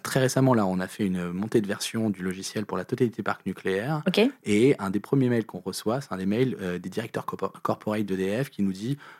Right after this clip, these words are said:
Speaker 1: euh, « Je suis allé me vo-, je suis allé, je suis allé voir telle centrale, euh, j'ai, j'ai tout compris de ce qui se passait sur cette centrale, j'ai retrouvé mes petits. » La valeur d'avoir un logiciel qui est utilisé aussi bien par les mecs sur site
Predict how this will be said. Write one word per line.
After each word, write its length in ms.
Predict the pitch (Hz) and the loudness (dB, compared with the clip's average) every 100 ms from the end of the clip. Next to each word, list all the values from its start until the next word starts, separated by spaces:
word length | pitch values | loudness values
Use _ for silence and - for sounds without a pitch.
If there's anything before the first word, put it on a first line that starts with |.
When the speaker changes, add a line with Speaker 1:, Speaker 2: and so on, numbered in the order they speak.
| - | -4
Speaker 1:
euh, « 100 | 98 | -2
Je 60 | 85 | 0
suis 100 | 127 | 2
allé 120 | 123 | 4
me 80 | 113 | 4
vo-, 80 | 110 | 2
je 80 | - | -4
suis 100 | 123 | -2
allé, 280 | 117 104 90 | 0 0 0
je 40 | |
suis 100 | - | 0
allé 100 | 113 | 2
voir 200 | 110 120 | 2 0
telle 160 | - 107 | 0 -2
centrale, 500 | 104 104 110 117 139 | -6 -6 -2 2 2
euh, 300 | 87 95 98 | 0 -4 -6
j'ai, 220 | - 87 | -6 -6
j'ai 140 | 104 107 | -6 -8
tout 100 | - | 0
compris 260 | 131 - | 0 2
de 40 | 127 | 0
ce 60 | |
qui 80 | - | -2
se 60 | - | -8
passait 200 | 107 - | -8 -8
sur 140 | - | -6
cette 80 | 104 | -6
centrale, 360 | - 101 127 127 | -4 -2 -2 -2
j'ai 80 | |
retrouvé 220 | 107 104 98 | -4 -4 -6
mes 80 | |
petits. » 180 | 92 - _ - - - - - - _ _ _ | -6 -18 _ -20 -20 -20 -20 -20 -20 _ _ _
La 180 | - 120 | 2 4
valeur 500 | 131 160 135 - - _ _ _ | 6 4 4 0 -16 _ _ _
d'avoir 260 | 107 123 110 | 2 4 6
un 60 | |
logiciel 420 | 110 117 - 127 | 6 6 0 -2
qui 120 | 110 101 | 0 -2
est 20 | |
utilisé 260 | - 107 - | 0 2 4
aussi 240 | 147 147 | 2 2
bien 260 | 135 131 123 | 0 0 0
par 120 | 104 | 0
les 100 | 104 | 2
mecs 200 | 113 120 | 0 -2
sur 160 | - - | -8 -8
site 380 | - - - | -6 -6 -8